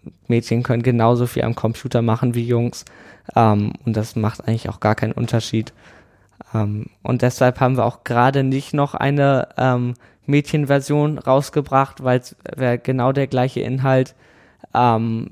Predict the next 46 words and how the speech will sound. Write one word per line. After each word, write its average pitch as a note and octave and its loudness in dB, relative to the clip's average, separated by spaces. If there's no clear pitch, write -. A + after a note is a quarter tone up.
nur C3+ 4
mit - -4
einem A#2 -2
anderen A2+ 0
Titel C3 0
vorne A2+ -2
drauf. A2 -2
Ähm, G#2+ 2
und B2 4
das G#2+ 0
wär B2 4
dann, G#2+ 2
sag G#2 -2
ich G#2+ -8
jetzt A2+ -4
mal, G#2 2
so A2 -4
eine A2 0
kleine A2 0
Abzocke, A2+ 0
was A2+ -6
wir A#2 -2
jetzt - -6
eigentlich - -6
auch A2+ 0
nicht A2 -2
machen A#2 0
wollten, A2+ -4
sondern G#2+ 0
es - -18
ging A#2 2
ja A2 4
uns - -4
darum, G#2+ 2
das - -4
Wissen B2 0
zu - -12
vermitteln A#2 2
und A#2 -2
nicht A2 -2
um A#2 -4
das A2+ -2
große A2+ -4
Geld G#2+ -2
zu C3 -8
machen. G3 -4